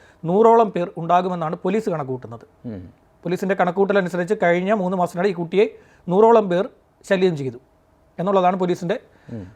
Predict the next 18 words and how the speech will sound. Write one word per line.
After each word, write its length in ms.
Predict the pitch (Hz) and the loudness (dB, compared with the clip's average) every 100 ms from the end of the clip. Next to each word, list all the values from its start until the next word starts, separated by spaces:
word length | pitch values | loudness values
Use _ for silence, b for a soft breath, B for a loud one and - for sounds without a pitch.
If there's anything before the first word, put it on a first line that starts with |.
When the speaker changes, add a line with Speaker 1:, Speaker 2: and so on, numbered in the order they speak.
| - | 2
Speaker 1:
ഒരു 200 | 180 175 202 | 4 4 4
കണ്ടെത്തൽ 420 | 196 190 196 208 - - | 4 4 2 0 -4 -2
ഉണ്ടായിരിക്കുന്നത്. 540 | 180 175 151 139 135 | 2 2 2 -6 -6
അപ്പോൾ 200 | 143 170 | -2 0
അങ്ങനെയാണെങ്കിൽ 440 | 160 208 196 202 | 0 -2 -2 -2
ഇത്രയധികം 520 | 190 175 220 214 202 220 | -4 2 2 4 2 0
പേരെ 380 | 180 175 196 254 _ _ _ _ | 0 -2 -2 -6 _ _ _ _
ഈ 40 | 170 | -4
കുട്ടി 360 | 185 170 269 - _ | -4 -2 -6 -6 _
തിരിച്ചറിയണം. 600 | 196 202 175 139 123 _ _ b b b b 170 | -2 0 0 -2 -8 _ _ b b b b -2
ഈ 40 | |
കുട്ടി 160 | 190 196 | 2 2
തിരിച്ചറിഞ്ഞ് 440 | 185 190 202 220 | 2 2 2 4
ഐഡൻറ്റിഫൈ 400 | 190 190 202 202 | 0 0 -2 -2
ചെയ്ത്, 420 | 190 180 180 254 - 180 | -2 -2 -2 -4 -8 0
ഇത് 160 | 196 | 2
പോക്സോ 320 | 175 202 202 | 2 0 2
കേസാണ്. 400 | 214 175 135 117 | 2 2 -2 -12